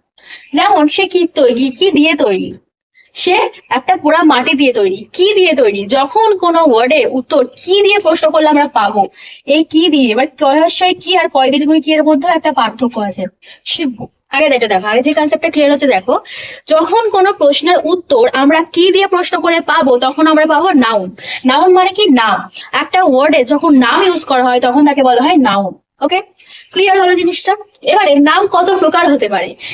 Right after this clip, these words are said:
একটা নাউন এই পাঁচটা প্রকার হতে পারে। এই জন্য এতক্ষণ ধরে এতগুলো, এতগুলো কথা বললাম। একটা নাউন পাঁচটা ধরনের হতে পারে। কেমন হতে পারে? নাউন এসে নিজের নাম বলতে পারে, তার জাত বলতে পারে, মানে সেটা কি, সে তার বিষয়বস্তু বলতে পারে, তার কি দিয়ে তৈরি হয়েছে,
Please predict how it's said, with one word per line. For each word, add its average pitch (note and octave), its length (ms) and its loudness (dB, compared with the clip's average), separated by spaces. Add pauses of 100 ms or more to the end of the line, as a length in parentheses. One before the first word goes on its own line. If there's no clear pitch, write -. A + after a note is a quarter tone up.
(120)
একটা C#4+ 360 -2
নাউন C#4 440 2
এই C4+ 160 0
পাঁচটা D4 420 -2
প্রকার B3+ 340 0
হতে G3+ 180 -8
পারে। F#3+ 220 -4 (260)
এই D4 160 0
জন্য E4+ 140 2
এতক্ষণ D4+ 300 2
ধরে D4+ 100 4
এতগুলো, B3+ 300 2
এতগুলো B3 340 -2
কথা A3+ 180 -2
বললাম। G3+ 380 0
একটা D4 360 -2
নাউন D4 360 2
পাঁচটা D4+ 460 0
ধরনের C#4 520 2
হতে G#3+ 200 -2
পারে। F3+ 260 -6 (260)
কেমন E4+ 280 0
হতে G4 200 0
পারে? F#4 180 4 (340)
নাউন D#4 320 0
এসে E4 260 0
নিজের D#4 240 4
নাম C4+ 220 2
বলতে D#4+ 280 -2
পারে, D#4+ 220 0 (400)
তার F#4 200 0
জাত B3 260 0
বলতে E4+ 300 0
পারে, E4 140 2
মানে D#4 160 2
সেটা F#4+ 180 -4
কি, D#4+ 420 -4 (400)
সে F#4 120 -2
তার G4 100 2
বিষয়বস্তু F#4 580 2
বলতে F4+ 240 2
পারে, F#4 140 2
তার F#4 140 0 (140)
কি F#4 180 -4
দিয়ে E4+ 220 2
তৈরি A3 280 0
হয়েছে, F#3 320 -6